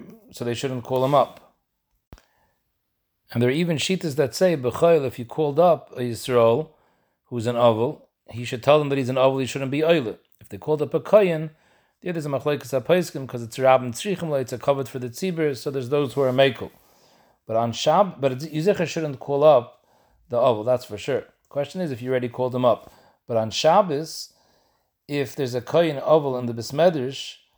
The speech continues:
so then the Mishabura says, if he's there, you should call him up, because if you don't call him up, it's Avelis B'far Hesia. If he's the only Kohen, and you're not calling him up, it's Avelis B'far Hesia, because everyone realizes the only reason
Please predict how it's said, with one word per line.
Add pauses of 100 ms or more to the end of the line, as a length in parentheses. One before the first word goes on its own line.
(160)
so
then (260)
the
Mishabura
says,
if
he's
there,
you
should
call
him
up,
because
if
you
don't
call
him
up,
it's
Avelis
B'far
Hesia.
If
he's
the
only
Kohen, (440)
and
you're
not
calling
him
up,
it's
Avelis
B'far
Hesia,
because
everyone
realizes
the
only
reason